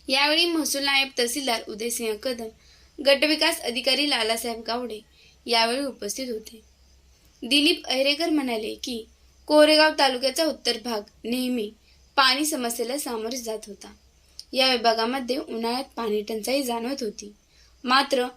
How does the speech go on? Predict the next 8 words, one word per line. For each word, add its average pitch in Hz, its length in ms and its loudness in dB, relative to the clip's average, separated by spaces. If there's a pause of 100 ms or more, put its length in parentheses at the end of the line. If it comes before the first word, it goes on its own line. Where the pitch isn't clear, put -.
(340)
तहसीलदार 311 440 6
डॉक्टर 311 280 0
संगमेश 254 440 -2
कोळे 226 320 -6 (340)
यांनी 262 340 0 (100)
दररोज 233 420 0
आढावा 208 340 0
घेऊन 233 360 -4